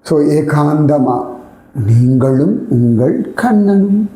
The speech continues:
ரொம்ப வருஷமா நீங்க அவனோட தான் வாழ்ந்துட்டு இருக்க. ஒரு பிரைவசியோட இருக்க நீங்களும்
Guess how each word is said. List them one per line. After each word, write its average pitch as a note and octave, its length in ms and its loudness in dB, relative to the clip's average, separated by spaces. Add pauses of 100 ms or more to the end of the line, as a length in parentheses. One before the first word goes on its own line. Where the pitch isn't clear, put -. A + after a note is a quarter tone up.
(1400)
ரொம்ப E4+ 720 0
வருஷமா D4 460 0
நீங்க A3 340 2
அவனோட F#3+ 380 0
தான் G3+ 200 0
வாழ்ந்துட்டு E3+ 420 2
இருக்க. C#3+ 320 -2 (2250)
ஒரு B2+ 500 -2 (240)
பிரைவசியோட A3 760 2
இருக்க F3+ 240 -2
நீங்களும் D3+ 880 0